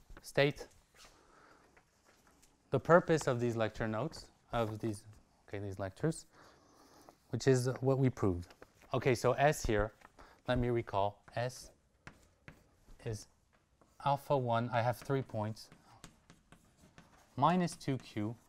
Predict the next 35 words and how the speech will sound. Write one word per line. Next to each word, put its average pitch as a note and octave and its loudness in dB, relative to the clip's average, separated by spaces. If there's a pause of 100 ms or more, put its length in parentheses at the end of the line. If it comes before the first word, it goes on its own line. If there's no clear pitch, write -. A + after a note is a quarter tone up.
(160)
over A2 -2
gamma. F#2+ -6 (1200)
Now D#3 8
let A#3+ 12
me C4 12
make A#3 8
a F#3 10
side F#3+ 10
remark, C3 6
just C#3 0
a, A2+ 2
a A#2 0
minute D3 -2
side A#2 0
remark A2+ 0 (140)
for, G#2 -2 (1500)
okay, G#2+ -4 (120)
people C3+ 2
who B2+ 2
know B2+ 2
nothing C#3 2
of A#2 0
the A2+ 0
bootstrap. A#2 2 (1800)
Uh, D#3 2 (1300)
you D3 0
know, D#3+ 8
I, D#3+ 10
I D#3+ 4
told F3+ 6
you F#3 6
in E3 4
the C#3+ 4
beginning C3+ 4
that A#2+ 2